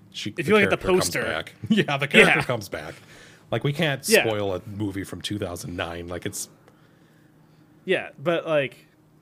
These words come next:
Speaker 2: so we get one of the most ridiculous scenes next, <laughs> where Dom uses his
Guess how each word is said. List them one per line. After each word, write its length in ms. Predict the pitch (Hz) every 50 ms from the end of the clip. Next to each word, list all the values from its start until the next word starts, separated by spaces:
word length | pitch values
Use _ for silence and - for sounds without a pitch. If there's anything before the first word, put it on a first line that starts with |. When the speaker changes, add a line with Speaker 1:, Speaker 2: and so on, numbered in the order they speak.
| _ _ _ _ _ _ _ _ _ _ _ _ _ _ _ _ _ _ _ _ _ _ _ _ _
Speaker 2:
so 480 | - - - 226 220 214 208 202 190 - -
we 120 | 180 202
get 160 | 196 240 214
one 120 | 185 208 202
of 100 | 208 180
the 60 | 196
most 220 | 185 190 175 -
ridiculous 600 | - 170 135 - - 160 165 160 - 196 185 175 -
scenes 340 | - - 156 147 139 113 95
next, 480 | 110 110 95 85 - - - - - - _ _ _ _ _ _ -
<laughs> 1300 | 123 120 110 - - - - - - - - _ _ _ - - _ _ _ _ - - - - _ - -
where 460 | - 185 180 175 160 160 160 147 - - _ _ _ _ _ _ _ _ _ _ - 139
Dom 460 | 180 185 180 190 202 208 214 220 208
uses 380 | 196 202 196 147 185 185 135
his 260 | - 175 165 147 127